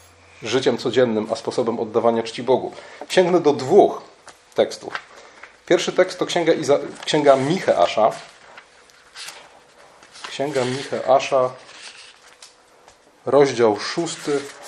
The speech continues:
od szóstego do ósmego wersetu.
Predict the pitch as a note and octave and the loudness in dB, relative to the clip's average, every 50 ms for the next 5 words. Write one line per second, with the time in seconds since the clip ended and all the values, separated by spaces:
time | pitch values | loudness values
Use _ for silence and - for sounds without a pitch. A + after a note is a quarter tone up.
0 | - - - - - - - - - - - - - - - - - - - - | -20 -20 -20 -20 -20 -20 -20 -20 -20 -18 -16 -16 -16 -16 -18 -20 -20 -18 -16 -16
1 | - - - - B2+ B2+ B2+ - - - - - - - - - - - A2 - | -16 -6 0 2 2 2 2 0 -12 -16 -18 -20 -20 -20 -16 -12 -10 -8 -8 -4
2 | - - D3+ B2+ C3 B2 B2 B2 A#2+ - - C3 A#2 A#2+ A2+ A2+ A2+ - - B2 | -2 -2 0 0 0 0 0 -2 -4 -4 -4 -4 -2 -2 -2 -2 -4 -4 -2 -4
3 | G2+ - - - | -4 -4 -6 -14